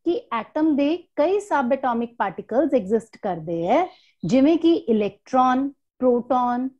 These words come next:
ਨਿਊਟ੍ਰੋਨ ਤੇ ਹੋਰ ਕਈ ਵੀ ਸਬ ਐਟੋਮਿਕ ਪਾਰਟੀਕਲਸ ਜਿਨ੍ਹਾਂ ਬਾਰੇ ਅੱਜ ਦੀ ਡੇਟ 'ਚ ਆਪਾਂ ਜਾਣਦੇ ਹਾਂ, ਜਿਵੇਂ ਬੋਸੋਨ ਹੈ, like,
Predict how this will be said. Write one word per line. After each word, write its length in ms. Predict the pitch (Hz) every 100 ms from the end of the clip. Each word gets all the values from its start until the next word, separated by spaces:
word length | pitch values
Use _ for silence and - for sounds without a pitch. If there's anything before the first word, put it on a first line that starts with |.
| _ 220
ਨਿਊਟ੍ਰੋਨ 520 | 240 240 247 240 247
ਤੇ 160 | 359
ਹੋਰ 280 | 320 294 339
ਕਈ 260 | 330 349 359
ਵੀ 180 | 339 330
ਸਬ 220 | 277 233
ਐਟੋਮਿਕ 340 | 254 233 226 -
ਪਾਰਟੀਕਲਸ 580 | 190 185 175 208 190 175
ਜਿਨ੍ਹਾਂ 260 | 214 233
ਬਾਰੇ 260 | 220 202 262 - 254
ਅੱਜ 140 | 240
ਦੀ 160 | 254 262
ਡੇਟ 240 | 196 180
'ਚ 80 | 208
ਆਪਾਂ 300 | 180 226 339
ਜਾਣਦੇ 520 | 277 247 214 175 180
ਹਾਂ, 80 | 226
ਜਿਵੇਂ 400 | 214 226 240 285 - _ -
ਬੋਸੋਨ 640 | 175 247 240 277 247 247 240
ਹੈ, 140 | 226 240 _ _ _ _ _ _ _ _ _ -
like, 340 | 269 311 -